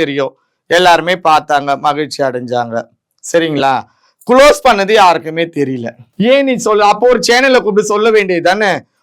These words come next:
ஓபன் பண்ணும்போது நீ சொன்னல, "நான் வந்து இதை ஓபன் பண்றேன், இவ்வளோ கிராண்டா நான் வந்து இதை இது பண்ணேன்னு" எல்லாமே சொன்னல. இப்ப க்ளோஸ் பண்ணும்போது சொல்ல வேண்டியது தானே? "எனக்கு சரியா நடக்கல, ஓப்பல் சரி, ஹோட்டல் வந்து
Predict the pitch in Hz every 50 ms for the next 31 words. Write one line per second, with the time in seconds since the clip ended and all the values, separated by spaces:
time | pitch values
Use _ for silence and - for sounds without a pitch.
0 | _ - 180 214 254 254 254 262 240 226 220 214 208 208 208 220 220 214 214 196
1 | - - 180 190 190 190 180 165 156 165 175 175 156 127 110 - _ _ - 175
2 | 180 180 180 175 175 175 196 190 185 175 175 165 160 160 151 - - 156 165 175
3 | 175 180 165 151 135 156 147 143 160 165 165 165 160 160 151 147 131 - _ _
4 | _ _ - 151 175 175 175 190 196 196 196 196 196 190 180 165 160 156 156 151
5 | 170 170 165 156 151 147 143 165 165 - 151 143 143 147 151 151 147 147 151 147
6 | 156 156 139 - 151 143 143 135 123 117 117 127 123 110 - _ _ _ _ _
7 | - 180 185 170 175 202 226 262 262 262 - 226 190 185 180 175 180 170 175 170
8 | 165 170 170 165 156 147 143 139 120 156 170 180 165 139 117 113 - - 170 180
9 | 185 175 175 185 180 180 190 196 196 180 165 160 170 175 170 160 151 147 147 156
10 | 151 127 113 104 - _ _ _ _ _ _ - 156 165 170 170 170 156 127 -
11 | 151 139 135 131 135 143 151 160 165 170 156 147 139 135 147 175 220